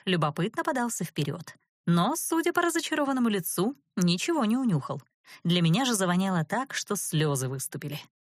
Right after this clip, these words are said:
«Теперь вурдалаки уж точно мимо не пройдут», проворчала я, утираясь рукавом.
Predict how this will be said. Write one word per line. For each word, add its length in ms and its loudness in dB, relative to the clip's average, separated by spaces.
«Теперь 440 0
вурдалаки 680 0
уж 280 0
точно 600 0
мимо 260 2
не 140 4
пройдут», 580 -2
проворчала 580 2
я, 280 2
утираясь 500 0
рукавом. 480 -2